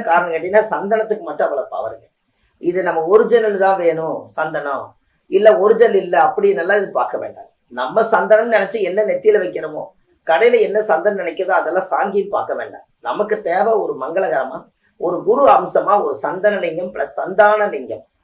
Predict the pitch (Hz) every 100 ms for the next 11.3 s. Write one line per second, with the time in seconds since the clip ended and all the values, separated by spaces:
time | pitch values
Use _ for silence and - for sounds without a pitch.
0 | _ _ _ - 185 226 240 214 180 208
1 | 208 127 - - - _ _ _ - 226
2 | 135 190 - _ _ - 156 160 175 196
3 | 208 170 123 156 - - 185 214 214 214
4 | 214 - - 180 170 147 113 117 - -
5 | _ _ - 190 214 240 233 226 226 196
6 | 160 113 - - 165 185 - 170 165 165
7 | 120 135 _ _ _ _ - 240 262 240
8 | 240 170 160 139 110 - - _ _ _
9 | _ _ _ - 247 277 226 226 180 135
10 | 107 - - - 208 247 240 196 208 185
11 | 165 156